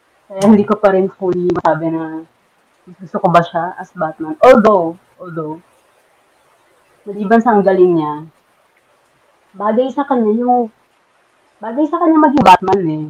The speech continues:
Parang, pag tinignan mo siya as Batman, hmm, nice. Ayan.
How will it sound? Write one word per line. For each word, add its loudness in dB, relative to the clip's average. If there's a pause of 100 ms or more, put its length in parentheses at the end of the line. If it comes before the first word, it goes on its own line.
(120)
Parang, 4 (480)
pag -14
tinignan 2
mo 4
siya 0
as -18
Batman, -2
hmm, -4 (720)
nice. -14 (880)
Ayan. -16